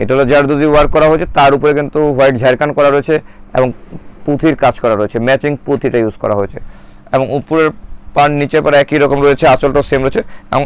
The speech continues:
আঁচলের দুইটা কর্নারে কিন্তু এই কাজটা রয়েছে। খুবই সুন্দর।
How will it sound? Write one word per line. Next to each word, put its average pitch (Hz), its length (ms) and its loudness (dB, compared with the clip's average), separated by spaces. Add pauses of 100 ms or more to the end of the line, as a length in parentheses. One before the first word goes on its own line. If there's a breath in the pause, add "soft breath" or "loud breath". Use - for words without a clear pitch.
(180)
আঁচলের 170 360 0
দুইটা 156 180 0 (120)
কর্নারে 160 300 4
কিন্তু 170 180 0
এই 131 100 0
কাজটা 127 260 0
রয়েছে। 113 220 -2 (1120)
খুবই 143 340 2
সুন্দর। 123 240 -2